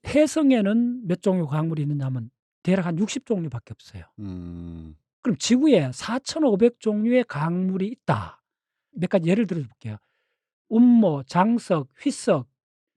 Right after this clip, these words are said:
Speaker 1: 감남석, 뭐
Speaker 2: 음,
Speaker 1: 요런
Speaker 2: 예,
Speaker 1: 것들입니다.
Speaker 2: 다 먼저 하시-,
Speaker 1: 다
Speaker 2: 했죠.
Speaker 1: 했죠.
Speaker 2: 예.
Speaker 1: 예. 장석, 석영, 운모가 결합된 암석을 화강암이라 그럽니다. 무슨 말이냐 하면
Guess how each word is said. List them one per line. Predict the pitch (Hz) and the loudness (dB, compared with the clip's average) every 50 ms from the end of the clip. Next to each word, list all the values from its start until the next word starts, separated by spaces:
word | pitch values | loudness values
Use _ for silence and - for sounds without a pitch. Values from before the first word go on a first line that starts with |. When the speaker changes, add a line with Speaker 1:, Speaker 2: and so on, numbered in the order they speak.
| _ _ | _ _
Speaker 1:
감남석, | - 170 185 208 220 226 226 226 233 240 233 - - 160 127 - _ _ _ _ _ _ _ _ _ - | -2 2 2 4 6 6 6 6 6 4 4 2 -2 -6 -6 -6 _ _ _ _ _ _ _ _ _ -6
뭐 | 170 165 | -4 0
Speaker 2:
음, | 160 | 2
Speaker 1:
요런 | 202 233 254 233 | 4 4 4 4
Speaker 2:
예, | 208 | 2
Speaker 1:
것들입니다. | - - 143 131 123 107 107 113 | 0 -4 -4 -2 -2 -4 -4 -6
Speaker 2:
다 | 107 117 127 | -6 -4 -2
먼저 | 131 131 127 110 101 | 0 0 -2 -2 -4
하시-, | 113 123 113 _ _ | -8 -10 -10 _ _
Speaker 1:
다 | - 147 | -2 0
Speaker 2:
했죠. | 151 170 185 - 202 | 2 2 2 0 -2
Speaker 1:
했죠. | 180 151 151 190 233 214 | -4 -2 -2 -2 -2 -2
Speaker 2:
예. | 196 | -2
Speaker 1:
예. | 156 147 131 - - _ _ _ _ _ _ _ _ | -2 -2 -2 -4 -10 _ _ _ _ _ _ _ _
장석, | - - 190 214 254 269 262 - - 262 269 - _ _ _ | 0 4 6 6 6 6 4 6 6 4 4 4 _ _ _
석영, | - - - - - 247 240 226 269 254 262 269 277 - _ _ | -20 -18 -6 0 2 2 4 6 4 4 4 4 0 -4 _ _
운모가 | - 240 262 294 262 254 247 226 226 214 | 2 4 6 6 6 6 6 6 4 2
결합된 | - - 196 196 190 190 _ - 185 180 - _ - | 2 2 2 2 2 0 _ -2 -2 -2 -2 _ -4
암석을 | - 170 175 196 175 - 185 170 214 220 - - | 0 2 2 2 2 0 -2 -2 -2 -4 -4 -6
화강암이라 | - 190 190 185 202 208 185 160 135 117 | -2 0 2 4 4 4 2 2 -2 -4
그럽니다. | 113 107 95 92 95 - 87 - _ _ _ _ _ _ _ _ _ _ _ | -6 -8 -12 -14 -16 -18 -20 -20 _ _ _ _ _ _ _ _ _ _ _
무슨 | 151 160 147 156 147 | -14 -12 -6 -4 -4
말이냐 | 135 131 123 123 120 | -2 -2 -4 -4 -4
하면 | 127 117 113 117 165 214 233 | -4 -4 -2 0 2 2 0